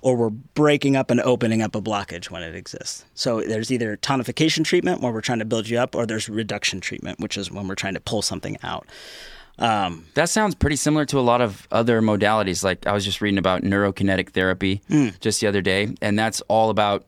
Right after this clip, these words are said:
Speaker 2: you know, loosen where it's tight, you know, <laughs> lengthen where it's short. Just make sure all the pulleys and levers are working correctly.
Speaker 1: Yeah, yeah.
Speaker 2: And, like, with, by physical means, like, physically grabbing the muscle and
Speaker 1: Right.
Speaker 2: shaking it loose.
Speaker 1: Yeah.
Speaker 2: Um, ver-,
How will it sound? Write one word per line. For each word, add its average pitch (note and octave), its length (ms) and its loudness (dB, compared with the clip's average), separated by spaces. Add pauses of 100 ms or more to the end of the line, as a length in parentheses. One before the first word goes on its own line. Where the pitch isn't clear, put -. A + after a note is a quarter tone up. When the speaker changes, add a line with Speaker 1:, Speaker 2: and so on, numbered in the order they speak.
(360)
Speaker 2:
you - 60 -6
know, G#2 200 0 (120)
loosen A#2+ 760 2
where A2 240 0
it's G#2+ 120 -4
tight, B2 340 2 (340)
you B2 140 0
know, F#2+ 100 0
<laughs> F2+ 160 -2
lengthen A#2 280 0
where A2+ 140 4
it's G#2 120 -2
short. A#2 460 2
Just G#2+ 180 -2
make A2+ 240 0
sure A2+ 380 0
all A2+ 200 2
the G#2 120 0
pulleys B2 480 2
and G#2 100 0
levers A2 300 2
are G2+ 80 2
working A2 280 -2
correctly. G#2+ 500 0
Speaker 1:
Yeah, C#3+ 300 2 (160)
yeah. C3 260 2
Speaker 2:
And, G2 420 -4
like, A2 240 0
with, G#2+ 180 0
by G2+ 160 0
physical A2 420 -2
means, F2+ 300 0
like, F2 140 -4 (640)
physically G2+ 340 -2
grabbing G2 380 0
the F2 60 0
muscle F#2+ 380 0
and E2+ 100 -4
Speaker 1:
Right. B2+ 180 0
Speaker 2:
shaking G2+ 280 -4
it F2 240 -8
loose. G2 560 0
Speaker 1:
Yeah. A2 300 0
Speaker 2:
Um, F2 220 -8
ver-, E2+ 240 -4